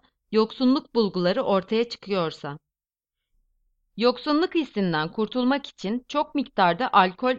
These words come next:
alınıyorsa. Madde kullanımını denetlemek ya da bırakmak için yapılan çabalar sürekli boşa çıkıyorsa.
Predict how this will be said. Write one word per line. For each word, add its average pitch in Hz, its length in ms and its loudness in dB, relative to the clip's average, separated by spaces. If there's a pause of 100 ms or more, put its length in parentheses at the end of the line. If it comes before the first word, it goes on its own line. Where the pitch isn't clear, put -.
alınıyorsa. 185 840 -2 (840)
Madde 220 400 0
kullanımını 175 680 0
denetlemek 202 640 0
ya 202 120 -2
da 165 140 -4
bırakmak 196 460 -4
için - 200 -8
yapılan 226 500 -2
çabalar 170 500 -2
sürekli 285 640 -6
boşa 220 280 0
çıkıyorsa. 160 760 -6